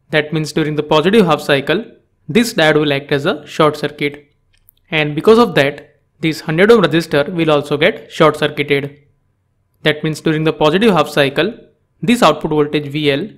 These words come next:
is equal to eight volt. Similarly, let us find out the output voltage during the negative half cycle. So during the negative half cycle, the input voltage is equal to minus ten volt. So once again,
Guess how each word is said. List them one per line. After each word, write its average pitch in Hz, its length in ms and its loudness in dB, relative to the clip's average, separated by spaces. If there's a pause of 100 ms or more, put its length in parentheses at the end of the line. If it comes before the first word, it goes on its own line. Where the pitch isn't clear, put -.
(160)
is 147 180 -4
equal 143 320 -2
to 208 340 -6 (220)
eight 147 240 -2
volt. 135 300 -4 (960)
Similarly, 196 760 2 (260)
let 196 120 4
us 240 120 4
find 160 260 0
out 147 200 2
the 151 60 2
output 143 300 2
voltage 160 480 0
during 143 260 -2
the 202 300 -6
negative 151 400 0
half 143 160 -2
cycle. 139 420 -6 (1160)
So - 160 -4
during 151 260 -2
the 147 80 -2
negative 156 340 2
half 160 200 2
cycle, 151 420 -4 (560)
the 151 260 -2
input 170 260 -2
voltage 156 360 -2
is 147 140 -6
equal 139 220 -4
to 226 340 -6
minus 147 340 -2
ten 139 220 -4
volt. 135 240 -8 (800)
So - 160 -4
once 208 240 4
again, 143 460 -2